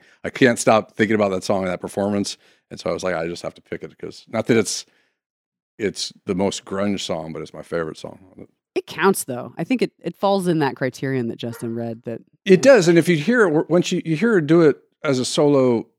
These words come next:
Speaker 1: like, guitar number, you could really kind of feel in the spine of those chords, like, something feels pretty quintessentially grunge
Speaker 2: Mm-hmm.
Speaker 1: about it.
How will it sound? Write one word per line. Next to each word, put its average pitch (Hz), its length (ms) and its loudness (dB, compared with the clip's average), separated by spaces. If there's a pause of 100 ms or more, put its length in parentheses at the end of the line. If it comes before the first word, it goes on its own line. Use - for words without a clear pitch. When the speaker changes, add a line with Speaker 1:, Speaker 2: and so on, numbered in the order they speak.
(640)
Speaker 1:
like, 123 220 -2 (180)
guitar 139 560 2
number, 107 500 2 (220)
you 139 140 6
could 139 160 4
really 139 280 6
kind 120 280 0
of 101 160 0
feel 117 540 0
in 107 120 -2
the 98 100 -2
spine 113 360 0
of 98 60 0
those 92 160 -4
chords, 98 400 -4
like, 90 240 -8
something 95 520 -10 (400)
feels 101 280 2
pretty 95 320 -6 (100)
quintessentially 85 580 -8
grunge 80 240 -10
Speaker 2:
Mm-hmm. - 80 -10
Speaker 1:
about 85 220 -8
it. 87 140 -14